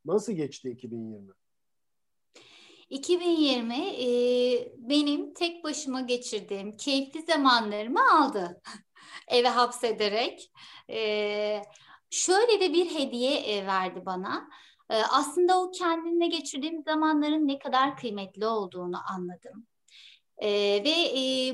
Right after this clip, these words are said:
Speaker 2: bu süreçte de, e, bu iki bin yirmideki kısıtlamalar içerisinde de,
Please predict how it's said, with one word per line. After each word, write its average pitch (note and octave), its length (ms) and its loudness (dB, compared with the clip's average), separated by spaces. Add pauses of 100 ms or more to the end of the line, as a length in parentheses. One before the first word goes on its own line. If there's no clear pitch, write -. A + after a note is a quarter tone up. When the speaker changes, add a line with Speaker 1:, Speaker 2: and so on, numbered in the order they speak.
Speaker 2:
bu F#4 120 -4
süreçte F4 720 -2
de, G#3 320 -4 (180)
e, G#3 480 -2
bu C4+ 120 -4
iki C4+ 240 -6
bin D4 180 4
yirmideki C#4+ 640 2
kısıtlamalar B3+ 960 2
içerisinde A#3+ 1000 -2
de, G3 320 -6